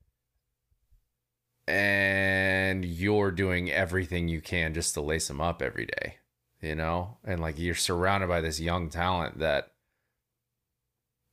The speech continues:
you almost seem like you're holding them down a little bit. No offense to him, but it does feel that way at times.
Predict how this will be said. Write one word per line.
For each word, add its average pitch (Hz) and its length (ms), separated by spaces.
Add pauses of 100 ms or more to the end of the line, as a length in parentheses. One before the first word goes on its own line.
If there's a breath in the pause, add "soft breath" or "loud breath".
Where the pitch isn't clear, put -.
(140)
you 107 360
almost 120 380
seem 104 220
like 95 140
you're 85 120
holding 92 200
them 82 100
down 87 280
a 82 40
little 76 140
bit. 67 260 (100)
No 95 180
offense 92 360
to 87 100
him, 85 280
but 82 120
it 78 140 (220)
does 95 320
feel 90 260
that 71 180
way 67 140
at - 100
times. - 440